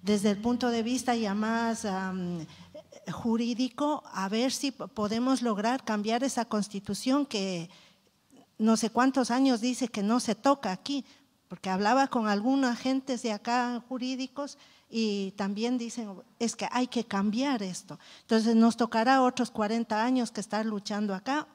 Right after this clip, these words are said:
o qué hacer para movernos rápido y conseguir, ojalá, en, en poco tiempo, ¿no? Entonces, mi pregunta es,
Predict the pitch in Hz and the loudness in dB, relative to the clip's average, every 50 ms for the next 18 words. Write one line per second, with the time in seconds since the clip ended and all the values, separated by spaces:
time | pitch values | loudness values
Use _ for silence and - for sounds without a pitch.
0 | _ - _ _ - - 226 220 220 - - 240 247 247 - - - 208 208 196 | _ -20 _ _ -6 -4 -4 -4 -4 -4 -4 -2 -2 -2 -6 -8 -10 -10 -8 -8
1 | - - 233 240 240 233 - - 208 202 208 196 202 202 - - _ _ _ _ | -8 -6 -6 -6 -6 -8 -8 -8 -6 -4 -4 -4 -4 -6 -8 -14 _ _ _ _
2 | _ - 214 214 214 214 214 220 233 233 220 214 202 196 185 170 202 214 214 226 | _ -6 0 2 2 2 4 2 2 2 2 2 0 -2 -2 -2 -2 -2 -2 -4
3 | 214 247 233 214 220 220 175 202 - - - 208 202 196 208 190 190 214 233 240 | -4 -6 -6 -4 -4 -4 -6 -6 -10 -10 -8 -8 -8 -6 -8 -12 -12 -12 -12 -12
4 | 220 226 _ _ _ _ _ _ _ _ _ _ _ _ _ _ - 196 190 - | -14 -16 _ _ _ _ _ _ _ _ _ _ _ _ _ _ -6 -6 -6 -4
5 | 196 196 202 226 254 262 - - _ _ _ _ - 202 202 196 196 196 190 - | -4 -4 -2 -2 -2 -2 -4 -10 _ _ _ _ -12 -8 -6 -6 -6 -6 -8 -8
6 | 196 202 196 190 190 185 185 - 202 190 - - 190 190 190 185 180 180 - - | -8 -6 -4 -4 -4 -4 -6 -6 -8 -8 -6 -6 -6 -6 -4 -6 -6 -8 -8 -8
7 | 220 254 262 247 - 185 170 180 165 160 175 - _ _ _ _ - 220 233 233 | -4 -2 -2 -2 -4 -6 -10 -8 -10 -10 -12 -14 _ _ _ _ -6 -2 0 2
8 | 247 254 254 247 254 247 240 262 302 320 302 - 262 269 277 294 311 294 - - | 2 2 0 2 2 2 2 4 2 2 2 2 2 2 2 2 0 0 -2 -6